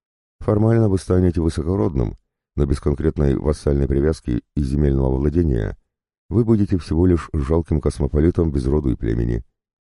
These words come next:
Впереди вас выстроится толпа более достойных. Чтобы чего-то достичь в этой жизни, вам придётся продать себя с потрохами кому-то из властимущих,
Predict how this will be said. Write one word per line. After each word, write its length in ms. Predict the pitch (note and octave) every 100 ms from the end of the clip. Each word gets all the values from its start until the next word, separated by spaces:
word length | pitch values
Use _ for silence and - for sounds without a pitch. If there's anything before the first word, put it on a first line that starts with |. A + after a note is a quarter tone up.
| _
Впереди 300 | - D2+ C#2+
вас 240 | D2+ F2 -
выстроится 500 | D2+ - C#2 B1+ -
толпа 320 | C2 B1 D2
более 320 | C#2 C2+ C2+
достойных. 540 | C2+ - E2+ C2+ G1+ - _ _ _ _ _ -
Чтобы 300 | - G#2+ G#2+
чего-то 340 | F#2 F#2 F2
достичь 400 | E2 D#2+ F#2+ D#2
в 40 | D2
этой 180 | D2
жизни, 440 | C2 D2+ E2+ D#2 G1+ _ _ -
вам 160 | C#2+
придётся 400 | C#2+ D#2+ D#2+ -
продать 320 | C#2 D2 D2+ -
себя 180 | C2+
с 60 | C#2+
потрохами 600 | - C#2+ B1 D#2+ D#2+ D2
кому-то 400 | - C2+ D2 C#2+
из 100 | C2+
властимущих, 760 | A#1 C#2+ - C#2+ D2+ - -